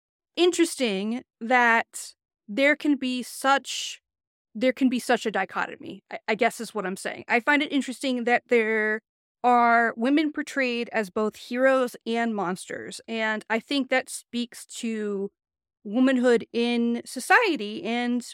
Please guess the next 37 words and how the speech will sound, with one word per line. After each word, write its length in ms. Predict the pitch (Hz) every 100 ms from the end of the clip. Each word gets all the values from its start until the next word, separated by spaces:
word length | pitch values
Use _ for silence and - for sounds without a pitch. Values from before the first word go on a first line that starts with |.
| -
we 220 | 220 269
are 160 | 294 -
always 400 | 254 294 302 294
trying 600 | - 277 294 311 269 247
to 220 | - 247
fight 420 | - 233 208 - - -
to, 200 | 240 220 -
uh, 120 | 214 -
we 160 | 233
are 180 | 254 269
always 440 | 254 302 330 302 -
fighting 460 | - 262 226 220
to 140 | - 208
be 160 | 202
seen 420 | 196 - 220 196 -
as 200 | 196 190
equal 500 | 196 196 - - 185 _ _ _
and 180 | 233 226
as 140 | 208
strong. 380 | - - 165 - - _ _ -
And 360 | 233 226 226 -
I'm 200 | 233 254
curious 420 | - 330 349 339
to 80 | 294
know, 320 | 269 233 226 -
in 120 | 220
a 60 |
hundred 480 | 208 370 381 330 254
years, 420 | 240 240 226 226
when 140 | 226 214
people 400 | - 294 294 254
look 160 | 233
at 160 | 214 -
literature 560 | 208 226 226 220 220 196
from 240 | 196 185
our 200 | 196 208
time, 500 | - 220 185 160 190